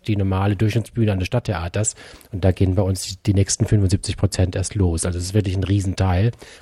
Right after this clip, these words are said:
Muss natürlich auch bespielt werden. Deswegen haben wir natürlich auch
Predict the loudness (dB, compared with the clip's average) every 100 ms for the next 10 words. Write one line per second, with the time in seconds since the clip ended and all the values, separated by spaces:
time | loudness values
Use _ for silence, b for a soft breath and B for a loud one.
0 | -2 0 2 4 2 2 -2 0 2 2
1 | 2 2 2 -2 B B -8 0 2 4
2 | 4 4 2 -2 -4